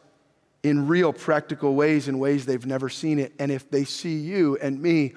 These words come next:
walk through those trials and stay faithful, they might say,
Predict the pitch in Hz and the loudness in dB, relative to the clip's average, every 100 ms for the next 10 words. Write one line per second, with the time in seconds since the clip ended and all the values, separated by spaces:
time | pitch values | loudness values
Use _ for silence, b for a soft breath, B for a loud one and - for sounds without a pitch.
0 | B B 117 143 151 - 156 143 147 139 | B B 0 0 0 -6 -4 0 0 0
1 | - 165 156 143 - 135 - 143 135 165 | -2 2 4 2 -2 -6 -2 -2 0 -2
2 | 170 - 151 127 B B B _ 143 151 | -2 -2 0 0 B B B _ -2 0
3 | 147 - 185 135 | -2 0 2 2